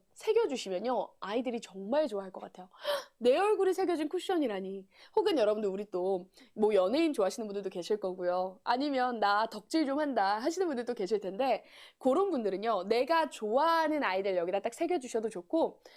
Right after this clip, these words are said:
그리고 요새는요, 우리 왜 멍멍이들, 댕댕이들 생일 맞아서 선물 주고 싶은데 뭘 줄 수 있을까?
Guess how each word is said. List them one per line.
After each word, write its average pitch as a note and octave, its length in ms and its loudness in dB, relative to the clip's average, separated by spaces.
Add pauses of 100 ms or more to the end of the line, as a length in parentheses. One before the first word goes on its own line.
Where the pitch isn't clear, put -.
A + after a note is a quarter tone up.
(120)
그리고 A#3+ 300 2
요새는요, G3 880 0 (320)
우리 B3+ 180 2
왜 G#3 580 2
멍멍이들, A3+ 580 0
댕댕이들 G#3 680 -2 (160)
생일 A#4+ 520 0
맞아서 F#3 420 0
선물 A#4+ 380 2
주고 C4+ 200 0
싶은데 G#3 380 -4
뭘 C#4+ 260 2
줄 F4 160 0
수 - 140 -6
있을까? G3 640 -2